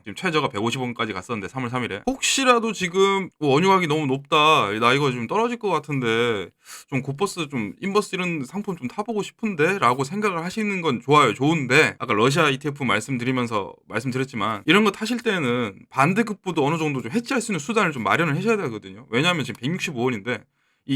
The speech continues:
이티엔 같은 상-, 상품 같은 경우에는 저번 이 년 전 그때 한번 겪으신 분들은 아시겠지만, 이 가격이 백 원 밑으로 내려가면 상폐 사유가 됩니다.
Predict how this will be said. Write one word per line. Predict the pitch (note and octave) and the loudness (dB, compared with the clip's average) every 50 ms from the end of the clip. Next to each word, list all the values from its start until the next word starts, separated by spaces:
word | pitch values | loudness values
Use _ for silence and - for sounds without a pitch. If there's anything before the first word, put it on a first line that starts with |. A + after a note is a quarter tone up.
| C3+ D3+ | -2 -2
이티엔 | G#3+ G#3+ - C4 B3+ B3 A#3 | -4 -2 0 2 2 2 2
같은 | G#3+ G3+ F#3+ G3 F3 | 0 0 -2 -2 -4
상-, | E3+ E3+ E3+ _ | -4 -4 -6 _
상품 | - G#3 A3 A3 A3+ | -6 -6 -4 -2 0
같은 | G#3 F3+ - F3+ E3 | -2 -2 -2 -2 0
경우에는 | D3 C3+ B2+ A#2+ A2 G#2 A2+ A#2+ G#2+ - - _ _ | 2 2 2 2 0 0 -2 -4 -4 -6 -14 _ _
저번 | - B2 A#2+ B2 C3 C3 A2+ | 0 0 4 4 4 4 6
이 | A#2+ C#3+ | 4 4
년 | E3 F3 E3+ D#3 | 4 4 4 6
전 | D#3 D3+ C#3 C3+ B2 | 6 6 6 6 2
그때 | - B2+ - - B2 | 0 -2 -4 -2 -2
한번 | B2+ B2+ B2 A2 | 0 0 0 0
겪으신 | A2 B2 A#2+ - G3 F#3+ G#3 G3+ F#3 | 0 -2 0 2 2 2 2 2 0
분들은 | F#3 F3+ E3 E3 D#3 C3 | 0 0 0 2 4 4
아시겠지만, | F#2 F2 F#2+ - A2+ G#2 - - G#2 F#2+ D#2+ - | 4 2 0 -2 -4 -8 -8 -8 -12 -12 -8 -2
이 | C3+ B2 | -2 0
가격이 | - - - D#3 F3+ A3 G#3+ F#3 D#3 C#3+ D#3 C#3 F#2+ - - | 6 8 8 8 10 6 4 2 0 -2 -2 -2 -2 -4 -8
백 | - - C#3+ D#3 F#3 | -6 0 2 6 6
원 | B3+ B3+ A3 | 6 6 6
밑으로 | G3 - - F3+ D3 | 2 0 -2 0 4
내려가면 | A2+ C3 D#3 C#3+ C#3 A2+ G2 F2+ | 6 6 6 6 4 0 -2 -6
상폐 | - - - A#3+ B3+ B3+ D4 | -8 -4 -4 -2 2 2 2
사유가 | A#3 B3+ G#3+ F#3 D3 A#2 | 4 4 4 4 4 2
됩니다. | G#2+ G2 G2 F#2 F2+ F2+ F#2 F#2+ - | 0 0 -4 -6 -8 -8 -10 -10 -14